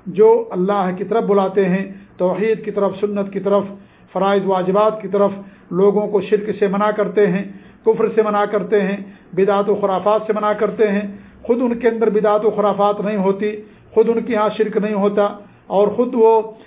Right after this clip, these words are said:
فرائض و واجبات پر عمل کرنے والے ہوتے ہیں۔ تو ایسے لوگ حقیقت میں داعی اللہ ہیں اور ایسے لوگ حقیقت میں مبلغ ہیں۔ اور یہ، اے، ہمارے نبی کا عمل تھا اور اس طریقے سے اللہ نے ہمارے نبی کے بارے فرمایا کہ "من اتبعنی"،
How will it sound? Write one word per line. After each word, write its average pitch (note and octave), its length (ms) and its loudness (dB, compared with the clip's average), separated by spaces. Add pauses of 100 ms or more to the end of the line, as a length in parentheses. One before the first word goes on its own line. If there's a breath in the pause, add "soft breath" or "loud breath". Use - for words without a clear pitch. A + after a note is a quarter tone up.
(160 loud breath)
فرائض G#3 320 2
و G#3+ 40 4
واجبات G3+ 500 2
پر G#3 60 -4
عمل G#3+ 180 0
کرنے G#3+ 260 -2
والے G#3 240 2
ہوتے G3+ 340 2
ہیں۔ G3+ 100 -2 (360 loud breath)
تو G#3 120 -4
ایسے G3 320 2
لوگ G#3+ 240 4
حقیقت G3+ 460 -2
میں G3 120 -4
داعی F#3+ 280 0
اللہ F#3+ 420 2
ہیں F#3 140 -6 (300 loud breath)
اور G3 180 -2
ایسے F#3+ 280 0
لوگ G3+ 220 4
حقیقت F#3 460 -4
میں F#3+ 160 -4
مبلغ F#3 440 0
ہیں۔ F#3 200 -4 (300 loud breath)
اور G3+ 340 4 (360 loud breath)
یہ، G3+ 380 4 (500)
اے، F#3+ 360 -2
ہمارے F#3 400 -2
نبی G3+ 260 0
کا A3 160 0
عمل G3 260 0
تھا F#3 300 -2 (200)
اور G3+ 140 2
اس G#3 120 0
طریقے G3 340 0 (100)
سے G3 220 4 (240)
اللہ G3 320 2
نے F#3+ 60 -6
ہمارے F#3+ 260 -2
نبی F#3+ 120 2
کے G3 120 -4
بارے F#3+ 220 -2
فرمایا F#3 240 -2
کہ F#3+ 140 -4
"من F#3 160 -2
اتبعنی"، G3 600 0